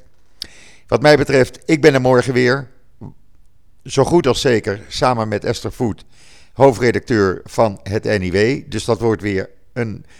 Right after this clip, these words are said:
gezellige podcast, Esther en Joop samen. En, eh, ja, dan, eh, ziet u mij morgen weer terug en zeg ik zoals altijd,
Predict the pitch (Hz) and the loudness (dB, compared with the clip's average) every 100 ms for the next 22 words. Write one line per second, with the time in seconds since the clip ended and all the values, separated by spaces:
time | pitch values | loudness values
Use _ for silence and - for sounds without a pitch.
0 | - - 156 147 151 107 101 117 113 123 | -20 -10 -4 2 2 2 0 -2 0 0
1 | 117 - - - 113 - 107 107 104 101 | 0 -2 -12 -4 -4 -2 -4 -2 0 -2
2 | - 104 92 92 - - - - - - | -2 -4 -2 -6 -10 -18 -20 -20 -20 -20
3 | - - - - 123 113 120 120 113 110 | -20 -20 -16 -2 0 0 2 4 4 2
4 | - 165 143 117 117 110 110 107 104 - | -2 2 4 2 -2 0 2 2 0 -8
5 | - - - - - - - - - - | -20 -20 -20 -20 -20 -20 -20 -20 -20 -20
6 | - - 156 135 131 113 123 113 113 101 | -10 -4 -2 2 2 4 4 2 2 0
7 | 95 127 160 - - 123 123 104 104 113 | 0 0 -2 -4 -6 -4 -4 -4 -4 -2
8 | 98 92 92 - 87 85 | -2 0 -2 -2 -4 -4